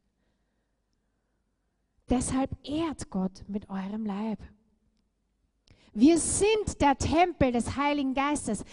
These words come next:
Der Tempel des Heiligen Geistes, er wohnt in uns. Der Herr hat sich nicht nur klein gemacht in Jesus, als er auf die Welt gekommen ist,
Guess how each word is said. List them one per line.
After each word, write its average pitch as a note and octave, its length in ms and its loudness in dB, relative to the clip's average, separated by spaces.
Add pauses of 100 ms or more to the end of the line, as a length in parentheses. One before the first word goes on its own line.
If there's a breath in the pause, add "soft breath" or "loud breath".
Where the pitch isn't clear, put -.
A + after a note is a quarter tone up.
(200 loud breath)
Der C4+ 80 2
Tempel F4 400 2
des D#4+ 240 0
Heiligen D#4 240 -2
Geistes, D#4 320 -4
er D4 240 0
wohnt E4+ 720 4 (240 soft breath)
in F#4+ 260 -2
uns. A#3+ 460 0 (1300)
Der C#4+ 100 6
Herr E4+ 420 4 (640)
hat D#4+ 220 -2
sich D4+ 160 4
nicht G#4+ 260 2
nur F4+ 140 6
klein E4 420 -2
gemacht A#3+ 560 -2 (360)
in B3+ 180 4
Jesus, B3 480 4
als A3 200 -4
er A#3+ 60 2
auf A3+ 100 -2
die A#3 120 -4
Welt A#3 180 2
gekommen G#3+ 380 -2
ist, G3 240 -6